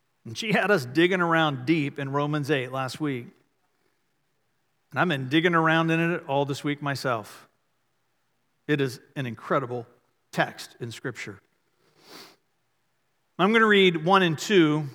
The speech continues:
but for the sake of time, I'm not gonna read thirty-one to thirty-five, but you should make a note to yourself and go read it, because when she took the, the, the three to thirty out and, and pulled one and two and thirty-one to thirty-five together, there was just a,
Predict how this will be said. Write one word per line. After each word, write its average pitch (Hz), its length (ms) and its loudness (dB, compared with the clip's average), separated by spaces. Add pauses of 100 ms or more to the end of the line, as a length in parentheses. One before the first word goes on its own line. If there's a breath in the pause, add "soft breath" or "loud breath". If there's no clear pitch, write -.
but 165 140 -2
for 175 100 -6
the 160 80 -2
sake 185 220 2
of 165 80 -4
time, 180 180 4
I'm 170 140 2
not 160 120 -4
gonna 156 140 -4
read 170 220 0
thirty-one 160 340 0
to 156 80 -2
thirty-five, 156 600 2
but 143 160 2 (340 loud breath)
you 170 80 -4
should 175 160 0
make 165 160 0
a 151 60 -2
note 160 420 0
to 151 80 -8
yourself 147 480 2
and 147 140 -4
go 151 220 2 (120)
read 160 220 4
it, 147 120 0
because 147 300 -2
when 147 140 -2
she 214 240 -4
took 208 320 2 (340 loud breath)
the, 143 340 4
the, 139 300 2 (240 loud breath)
the 147 140 0
three 214 480 0
to 156 180 0
thirty 190 460 4
out 190 280 4
and, 143 140 -4 (140)
and 151 160 -4
pulled 202 280 4
one 180 200 2
and 160 100 0
two 202 180 2
and 156 120 0
thirty-one 180 400 2
to 147 100 -2
thirty-five 175 560 4
together, 151 560 4
there 156 120 4
was 151 160 0
just - 200 -6
a, 151 140 0